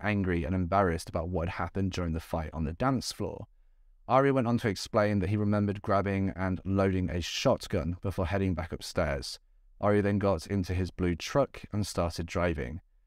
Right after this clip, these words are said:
As he drove out of the garage and back towards Tim Yan, which was the restaurant, he stated to the authorities that he vividly recalled thinking to himself, quote, "What am I doing here?" At that point, Ari was still very intoxicated and angry,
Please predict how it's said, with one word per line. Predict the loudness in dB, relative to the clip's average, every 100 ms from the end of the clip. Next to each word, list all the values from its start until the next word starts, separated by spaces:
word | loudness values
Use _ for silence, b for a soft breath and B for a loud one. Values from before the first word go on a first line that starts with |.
| _ _ -4
As | 0
he | 2
drove | 4 4
out | 6 4 0
of | -4 -4
the |
garage | 0 2 4 2 0 -4 -2
and | 0
back | 2 0 -2
towards | -4 -4 -4
Tim | -4 0 2
Yan, | 2 0 0
which | -4
was | -6 -4
the |
restaurant, | -2 -2 -2 -2 -2 -4 -8 _ _ _ -12
he | -6
stated | -2 0 0 0
to |
the | 0 0
authorities | 2 2 2 -2 -2
that | -2
he | -2
vividly | 0 0 2 2
recalled | 0 -2 -4 -4
thinking | -2 -2 0 -2
to | 0
himself, | -2 -2 -2 -2
quote, | -2 -2 -2 -10 _ _ _ _ -2
"What | 0 0
am | 0
I | 2
doing | 2 2 2
here?" | -2 -4 -8 -14 _ _ _ _
At | 0 4
that | 2 2
point, | 2 2 0 0
Ari | 2 4 2
was | 0
still | -4 -4 0 2 0 -4 _ -6
very | 2 4 6 4
intoxicated | 2 -2 -6 -2 -2 0 -2 -4 -6
and | -4
angry, | 0 0 0 -2